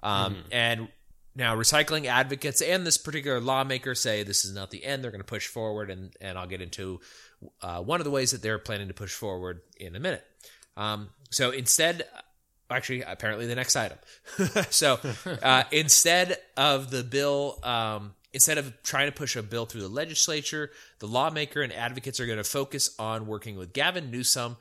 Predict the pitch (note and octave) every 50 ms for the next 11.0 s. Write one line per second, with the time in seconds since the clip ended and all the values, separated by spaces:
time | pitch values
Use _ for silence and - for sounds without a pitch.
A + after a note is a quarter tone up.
0 | _ - - _ _ - - A2 - - C#3+ C#3+ - - - A#2 - - - B2+
1 | A#2+ A#2 - - - B2+ A2+ G#2+ - G2+ B2+ C#3 D3 - - D3+ C#3 C#3 A#2+ -
2 | - A#2+ A#2 - A#2+ A#2 A2+ A2+ - A2+ G#2 F#2+ G#2 G#2 G#2 G#2 G#2 G#2+ A2 -
3 | _ _ - - G#2 G2 F#2+ F#2+ F#2 F2 - - _ _ _ _ _ _ _ -
4 | A2+ A#2 A2 G#2+ A2 A2 A2 A2 A2 - - _ - A2+ G#2 - G2 - - G#2+
5 | G#2 C#3+ F#3 F#3+ - - - _ _ _ _ _ _ _ _ _ _ _ _ _
6 | _ - - - - - - - - - - _ _ _ _ _ _ _ _ _
7 | - - - A#2+ - C3 A#2+ A2+ G#2+ G#2 G#2+ G#2 F#2 F#2 G2 A2+ A2+ G2 F2 -
8 | - - - B2 C3 D#3+ - - - - C3 A2+ A2 A2 G#2 B2+ A#2+ A#2 A#2 A2+
9 | A#2 A2 - - A2+ A2 - D#3+ E3 E3+ E3 D3+ C3 B2 A#2 D3 D#3 D#3+ D#3+ D3+
10 | D#3 D3 C#3+ B2+ B2 B2 A#2+ A#2+ A#2+ A#2 - C3 A#2+ A2+ A#2 A#2 A2 G#2 G#2